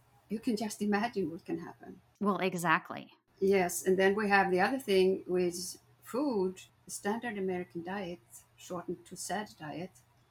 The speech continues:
Speaker 1: where they have a lot of grains. The wheat is dangerous to us. First of all, it ha-, it is sprayed. It is sprayed. They spray the seeds when, before they plant them.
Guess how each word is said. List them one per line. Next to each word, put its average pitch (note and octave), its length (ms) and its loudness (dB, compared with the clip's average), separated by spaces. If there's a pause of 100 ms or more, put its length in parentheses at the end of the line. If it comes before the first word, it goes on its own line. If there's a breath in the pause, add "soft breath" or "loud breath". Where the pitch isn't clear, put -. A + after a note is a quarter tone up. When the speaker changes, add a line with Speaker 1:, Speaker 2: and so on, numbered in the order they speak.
(280)
Speaker 1:
where F#3 140 2
they F3+ 100 2
have F3+ 200 0
a E3 40 2
lot F3+ 300 0
of A3 120 -4
grains. E3+ 560 -2 (380)
The F#3 180 4
wheat G#3 420 2 (480 loud breath)
is - 580 4 (320)
dangerous F3 680 2
to B2 140 -8
us. - 420 -8 (640)
First A3+ 280 -4
of A#3 100 -2
all, G#3 260 2
it F#3+ 140 -8
ha-, F3 320 0
it F3 220 -4
is E3+ 180 -2
sprayed. F3 600 0 (200)
It F3+ 180 -4
is F3+ 140 -2
sprayed. G3 420 0
They F3 140 0
spray F#3 380 0
the F#3 120 -4
seeds F#3+ 520 0
when, G3 180 2
before F3+ 360 -4
they F3 120 -4 (140)
plant C#3+ 380 -2
them. C#4 260 0